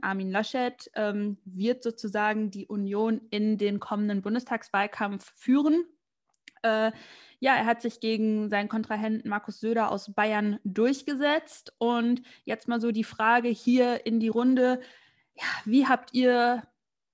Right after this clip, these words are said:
den, den Prozess, die Diskussion wahrgenommen? Seid ihr zufrieden mit eurem Kanzlerkandidaten? Und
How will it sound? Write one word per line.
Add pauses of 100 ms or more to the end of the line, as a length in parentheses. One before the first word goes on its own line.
(380)
den,
den
Prozess,
die
Diskussion
wahrgenommen? (920)
Seid
ihr
zufrieden
mit
eurem
Kanzlerkandidaten?
Und